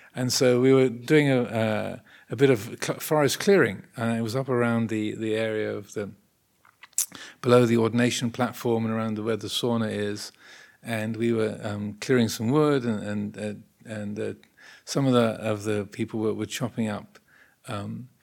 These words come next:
there, there was rounds from a, a few trees that had been cut down and sliced up, and, uh, some people were, were, uh, break-, uh, were chopping that up for, for firewood. And so in the process of this little work task that we were having,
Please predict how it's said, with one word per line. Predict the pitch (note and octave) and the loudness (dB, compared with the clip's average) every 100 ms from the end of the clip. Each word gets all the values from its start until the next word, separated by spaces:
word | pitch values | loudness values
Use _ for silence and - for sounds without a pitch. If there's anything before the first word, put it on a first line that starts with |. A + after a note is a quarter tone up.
| _ - - _ E3+ | _ -12 -12 _ -12
there, | A2 G#2+ | -6 -2
there | G#2+ | 2
was | A#2 G#2+ - - G#2+ A2 | 2 2 -4 -8 -14 -14
rounds | - C3+ C#3 B2+ A2+ | 0 2 4 4 2
from | - A#2+ | -2 -4
a, | A2 G2+ - G#2 - | -4 -6 -10 -14 -14
a | |
few | A2 A#2 A2+ | -8 -6 -4
trees | - B2 A2+ | 0 0 0
that | A2 | -4
had | G#2 | -6
been | G#2+ G#2 G#2 A2+ - | -4 -4 -6 -10 -8
cut | B2+ A2+ | -6 -4
down | A2 G#2+ | -4 -4
and | G#2 | -4
sliced | G2+ - A2 G2+ A#2 | -6 -6 -6 -4 -4
up, | G2+ - - | -6 -10 -12
and, | A2+ G#2+ G#2+ | -8 -6 -6
uh, | A2 A2+ - | -8 -10 -18
some | - A#2+ A2 | -6 -4 -4
people | A2+ G#2 | -6 -4
were, | G#2 G#2+ | -4 -4
were, | A2+ A2 A2 - - C3 | -4 -6 -8 -16 -14 -10
uh, | G#2+ G#2+ G#2+ | -10 -12 -6
break-, | A#2+ G#2+ | -6 -4
uh, | A2 G#2+ | -6 -8
were | A2 G#2+ G#2+ - - - - - | -8 -8 -10 -14 -20 -20 -20 -6
chopping | D#3 B2 B2+ | -2 2 2
that | A2+ | 2
up | A2 G#2 | -2 -4
for, | B2 A#2 | -8 -6
for | - | -8
firewood. | G#2 D3 F#3+ F3 G#2 E2 - - - - | -6 -4 -2 0 -2 -4 -14 -20 -20 -10
And | A#2 G#2+ | -8 -6
so | - A#2+ A2 G2+ D#2 - - | -6 -2 -2 -4 -8 -16 -14
in | F#2+ C3 | -2 2
the | B2 | 2
process | - C3+ - A2+ - | 2 0 2 -2 -2
of | A2 G2 - - | -6 -8 -16 -10
this | A2+ - | -8 -6
little | A2 G#2+ | -6 -2
work | A2 G#2+ | -2 -2
task | - A#2 G2+ - | -4 -6 -6 -8
that | G2+ | -8
we | G#2+ | -6
were | G#2+ | -6
having, | A#2 A2 G#2 | -6 -8 -10